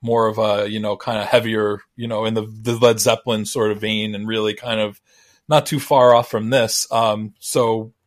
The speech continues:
um, yeah, this was, um, this was one of the, uh, the songs I, I think w-, I liked, um,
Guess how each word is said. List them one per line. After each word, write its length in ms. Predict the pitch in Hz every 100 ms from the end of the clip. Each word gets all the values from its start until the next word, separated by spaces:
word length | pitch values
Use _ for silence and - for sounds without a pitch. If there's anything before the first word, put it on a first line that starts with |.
| -
um, 440 | 135 131 127 131 -
yeah, 220 | 175 175
this 220 | 175 196
was, 200 | 254 220
um, 480 | 208 175 156 131 117 _ _ _ - _ _ _ _ _ _ _ _ _ _ _ -
this 160 | 180
was 160 | 233 196
one 160 | 208 190
of 100 | 160
the, 260 | 156 143
uh, 400 | 139 127 123 113 - _ -
the 80 | 135
songs 360 | - 131 120
I, 160 | 123 120
I 140 | 127 113
think 240 | - 113
w-, 200 | - 127 -
I 80 |
liked, 500 | 117 117 113 - - - -
um, 420 | 120 110 110 120